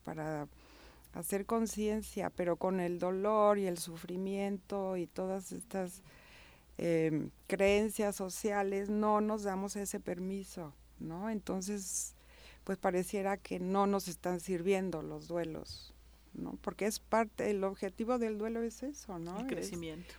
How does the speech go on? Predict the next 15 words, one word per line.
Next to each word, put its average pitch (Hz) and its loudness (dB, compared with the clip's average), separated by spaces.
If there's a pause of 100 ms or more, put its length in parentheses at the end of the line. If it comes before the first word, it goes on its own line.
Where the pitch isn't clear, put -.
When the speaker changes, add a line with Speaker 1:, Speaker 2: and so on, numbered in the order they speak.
(120)
Speaker 1:
es 226 -6
crecer, 247 -4 (300)
claro. 185 -6
Speaker 2:
Ujú. - -12
Y 202 2
es 208 2
preguntarnos, 208 -2
¿no? 175 -4
Yo 214 0
recuerdo 214 0
muy 247 2
Speaker 1:
Ajá. 233 6
Speaker 2:
al 190 0
principio, 180 -2
uf, 208 -2